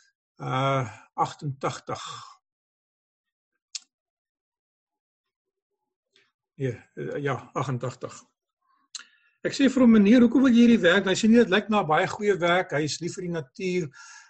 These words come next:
Hy is lief om met mense te werk." Ek sê vir hom, "Jy weet dat jou salaris is ongeveer duisend tweehonderd rand 'n maand.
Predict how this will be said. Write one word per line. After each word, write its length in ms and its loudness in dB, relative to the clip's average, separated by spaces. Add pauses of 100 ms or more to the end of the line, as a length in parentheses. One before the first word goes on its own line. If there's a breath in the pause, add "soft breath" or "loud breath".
Hy 60 -8
is 100 -8
lief 140 -8
om 80 -4
met 120 -6
mense 320 -6
te 140 -2
werk." 280 -4
Ek 80 -12
sê 180 -2
vir 120 -8
hom, 520 -10 (460)
"Jy 220 0
weet 160 0
dat 120 -4
jou 100 0
salaris 520 -2
is 60 -12
ongeveer 440 -10
duisend 360 -8 (280)
tweehonderd 380 -8
rand 240 -8
'n 100 -8
maand. 400 -8